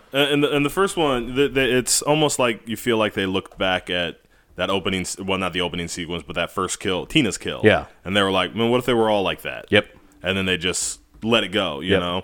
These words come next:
Speaker 1: And,
Speaker 2: Yep.
Speaker 1: and it, and it kinda comes to that thing that you can almost see, I don't know that necessarily this was, like, their idea,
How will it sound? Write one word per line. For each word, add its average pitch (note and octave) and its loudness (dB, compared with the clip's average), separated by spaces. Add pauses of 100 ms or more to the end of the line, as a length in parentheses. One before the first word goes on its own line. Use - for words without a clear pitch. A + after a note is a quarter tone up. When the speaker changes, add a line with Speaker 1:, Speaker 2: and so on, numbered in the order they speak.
(260)
Speaker 1:
And, A2+ 4
Speaker 2:
Yep. A#2+ 2
Speaker 1:
and B2+ 4
it, A#2 0
and A#2+ 2
it A#2 0
kinda D3+ 2
comes A#2+ 0
to A2+ 0
that A2 2
thing G#2+ 0
that G#2 -8
you G#2+ -2
can A2+ 0
almost B2+ 2
see, A2 0 (280)
I G#2 4
don't G2+ 0
know F#2+ 0
that F#2 -4
necessarily F#2 -2
this E2+ -6
was, E2 -8
like, D#2 -4
their D#2 -4
idea, D#2 -2